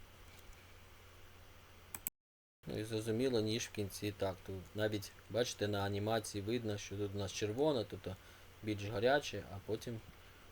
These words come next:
холодніше стає. Так, рухаємося далі.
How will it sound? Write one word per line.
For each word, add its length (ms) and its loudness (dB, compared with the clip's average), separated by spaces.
холодніше 540 2
стає. 340 -6
Так, 120 -6
рухаємося 500 -2
далі. 460 -2